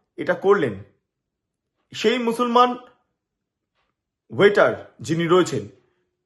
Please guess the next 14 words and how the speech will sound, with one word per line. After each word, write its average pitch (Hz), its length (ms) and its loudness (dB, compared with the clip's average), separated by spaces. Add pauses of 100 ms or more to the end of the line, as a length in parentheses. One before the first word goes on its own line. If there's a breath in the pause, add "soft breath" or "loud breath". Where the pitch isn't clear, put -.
(480)
তাকে 208 220 2
যদি 226 160 -6
শুয়োরের 214 380 0
মাংস 220 260 -2
খাইয়ে 202 180 0
দেওয়া 202 140 6
হয়, 202 120 4
তিনি 185 180 -8
কি 180 100 -12
খাবেন 202 260 0
সেটা? 165 340 -4 (420)
শায়ক 185 380 2
প্রশ্ন 175 280 -6
করলেন। 208 300 2